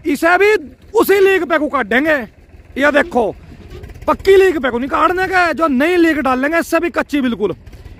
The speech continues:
इसके भी जोर भाई भंपेंगे एक बार, कितने जोर मार रहा जब ही पता लगेगा असलियत का। तो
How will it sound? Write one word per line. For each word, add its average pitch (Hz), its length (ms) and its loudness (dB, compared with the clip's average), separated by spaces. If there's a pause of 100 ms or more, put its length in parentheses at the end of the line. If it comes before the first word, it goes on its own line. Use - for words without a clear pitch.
इसके 302 260 2
भी 359 120 4
जोर 330 280 2
भाई 320 180 0
भंपेंगे 294 480 2
एक 302 80 2
बार, 311 180 0
कितने 311 300 -6
जोर 285 240 2
मार 269 240 -2
रहा 214 160 -6 (300)
जब 285 180 2
ही 294 80 0
पता 220 220 -2
लगेगा 214 340 0
असलियत 269 400 0
का। 202 120 -6
तो 175 120 -10